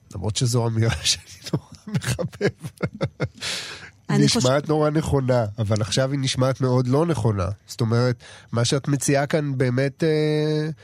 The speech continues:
Speaker 1: עושה שכל ב-, בהיבט הזה.
Speaker 2: ואני אגיד לך עוד משהו חשוב. לא פעם,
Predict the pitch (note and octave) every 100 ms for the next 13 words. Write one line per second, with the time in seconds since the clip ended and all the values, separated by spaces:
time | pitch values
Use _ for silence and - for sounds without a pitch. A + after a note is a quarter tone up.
0 | - - - C3+ - F3+ - G#3+ - B2
1 | G2 G2+ - A2+ G#2 G#2+ G2+ G#2 G#2+ A#2
2 | A2+ A#2+ A#2+ A2 A#2 A2+ A2 G#2 G3+ A3+
3 | G#3+ A3 D#4 D4+ B3 A#3+ G#3 G3+ G#3+ G3
4 | F#3+ F#3+ F3 - - _ _ _ - G3+
5 | B3 D4 - C4 G3+